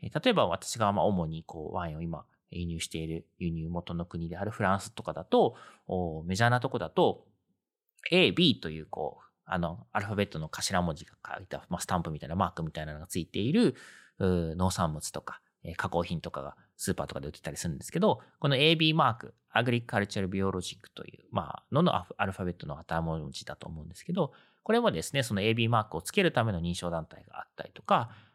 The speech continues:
まあ、それ以外にもですね、あの、同じオーガニック有機栽培でも、エコサー、エコセールかな？エクサー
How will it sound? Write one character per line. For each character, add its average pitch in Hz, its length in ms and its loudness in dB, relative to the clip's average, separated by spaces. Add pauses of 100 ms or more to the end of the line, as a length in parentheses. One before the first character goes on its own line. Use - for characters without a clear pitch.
ま 220 100 6
あ、 - 20 6
そ 208 100 4
れ 190 80 6
以 196 60 2
外 139 160 6
に 120 80 -2
も 151 100 -10
で 143 140 -12
す - 120 -12
ね、 135 220 6
あ 90 140 4
の、 78 600 -4 (120)
同 101 160 2
じ 95 160 0
オ 80 80 0
ー 92 60 2
ガ 85 40 -2
ニ 82 80 -4
ッ - 20 -18
ク 87 120 -8
有 90 40 -6
機 - 60 -8
栽 87 220 -2
培 78 160 -10
で 127 80 -4
も、 160 260 0 (140)
エ 92 100 -4
コ - 100 -10
サ 78 320 -2 (100)
ー、 - 40 -20
エ - 40 -18
コ - 120 -14
セ - 200 -4
ー 76 100 -4
ル - 80 -14
か - 140 -10
な？ 175 180 -2 (1040)
エ - 80 -2
ク - 100 -4
サ - 160 -2
ー 76 140 -4